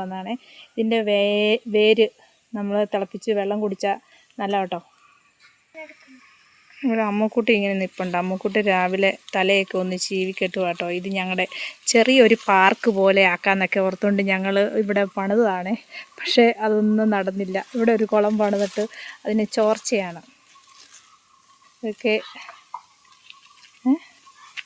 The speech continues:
ആ പാർക്ക്. നല്ല ഭംഗിയല്ലേ കാണാനായിട്ട്, നല്ല ഭംഗിയാട്ടോ. എനിക്ക് ഏറ്റവും ഇഷ്ടമുള്ള സ്ഥലമാട്ടോ ഇവിടെ വാ, എനിക്ക് ഏറ്റവും ഇഷ്ടമുള്ള. ചുമ്മാ ഇങ്ങനെ ഇരുന്നപ്പോൾ രാവിലെ ഒരു വീഡിയോ പിടിച്ചതാ.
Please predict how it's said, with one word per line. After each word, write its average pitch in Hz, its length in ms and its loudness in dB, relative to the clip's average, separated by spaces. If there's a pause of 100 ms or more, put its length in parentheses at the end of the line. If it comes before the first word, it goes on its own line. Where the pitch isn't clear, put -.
(1120)
ആ - 20 0 (240)
പാർക്ക്. 214 380 -10 (3250)
നല്ല 240 180 4 (100)
ഭംഗിയല്ലേ 208 540 2 (100)
കാണാനായിട്ട്, 190 640 -4 (720)
നല്ല 285 220 -2
ഭംഗിയാട്ടോ. 202 400 2
എനിക്ക് 208 180 0 (300)
ഏറ്റവും 226 400 6
ഇഷ്ടമുള്ള 202 500 2
സ്ഥലമാട്ടോ 196 540 0
ഇവിടെ 185 240 -2
വാ, 185 40 0 (120)
എനിക്ക് 180 260 -10
ഏറ്റവും 180 240 -2
ഇഷ്ടമുള്ള. 175 320 -6 (240)
ചുമ്മാ 214 400 0 (100)
ഇങ്ങനെ 214 260 -2
ഇരുന്നപ്പോൾ 202 380 -2
രാവിലെ 190 380 2
ഒരു 196 160 -4
വീഡിയോ 190 320 -2
പിടിച്ചതാ. 185 340 -10